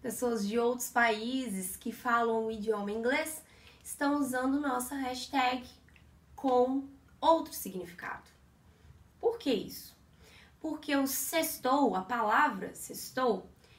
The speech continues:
se a gente for separar ela em palavras em inglês, tem um significado pra eles de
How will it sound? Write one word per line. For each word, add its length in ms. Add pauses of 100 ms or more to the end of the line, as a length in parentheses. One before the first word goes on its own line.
(180)
se 160
a 60
gente 220
for 200
separar 1200 (520)
ela 360 (200)
em 100
palavras 800 (100)
em 60
inglês, 680 (580)
tem 140
um 140
significado 760
pra 200
eles 480
de 260